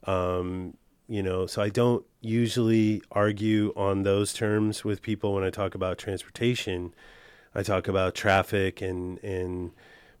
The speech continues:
pedestrian fatalities and cycling fatalities and choice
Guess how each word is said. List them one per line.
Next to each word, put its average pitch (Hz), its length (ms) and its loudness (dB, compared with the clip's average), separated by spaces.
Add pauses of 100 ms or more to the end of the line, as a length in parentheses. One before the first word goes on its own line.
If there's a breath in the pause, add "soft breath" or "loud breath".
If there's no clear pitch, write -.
pedestrian 98 680 2
fatalities 95 640 0
and 90 120 -6
cycling 95 380 -4
fatalities 95 540 -4
and 87 100 -4
choice - 720 0